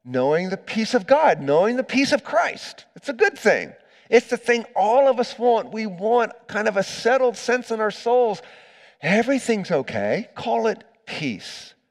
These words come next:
Well, Satan can create a false sense of peace.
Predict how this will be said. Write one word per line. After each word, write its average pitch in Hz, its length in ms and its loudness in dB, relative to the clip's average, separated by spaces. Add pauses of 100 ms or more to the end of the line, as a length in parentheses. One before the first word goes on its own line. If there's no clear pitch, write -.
(600)
Well, 147 80 -12
Satan - 460 -4
can 170 300 -4
create 170 440 -4
a 127 80 -2
false 151 400 -6
sense 143 280 -4
of 110 100 -8
peace. - 560 -14